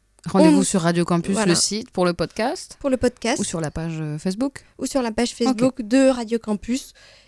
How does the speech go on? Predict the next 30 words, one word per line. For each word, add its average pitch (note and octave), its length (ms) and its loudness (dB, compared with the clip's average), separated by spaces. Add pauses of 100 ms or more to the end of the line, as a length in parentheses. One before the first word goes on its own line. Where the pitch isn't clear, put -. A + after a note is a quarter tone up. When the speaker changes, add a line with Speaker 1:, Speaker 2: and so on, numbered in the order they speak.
(160)
Speaker 2:
et C#4 120 6
de A#3 40 -2
l'émission. A#3 560 -2
C'est - 500 -12 (260)
Speaker 1:
Ok, C4 120 0
de G3+ 60 -6
toute - 100 -12
façon, G#3 220 -2
je - 80 -2
partagerai E3 360 -2
sur E3+ 160 -6
Femmes D#3 200 -4
de D3+ 80 -6
Sport. - 400 -12
Speaker 2:
Bah, G#3 120 -10
j'espère. C4 300 -8 (160)
Speaker 1:
Voilà. D#3 460 0 (260)
<laughs> - 1500 -8
Speaker 2:
Merci B3+ 260 -2
à E4 60 2
toi. - 160 -4 (220)
Speaker 1:
Merci F#3+ 420 0
à E3 60 -6
toi. - 220 -14 (880)
Speaker 2:
Petit F4+ 500 -2
agenda. D4+ 420 4
Bon, C#4+ 180 0
bah, B3 120 2
évidemment, C#4+ 680 4
euh, A3 600 0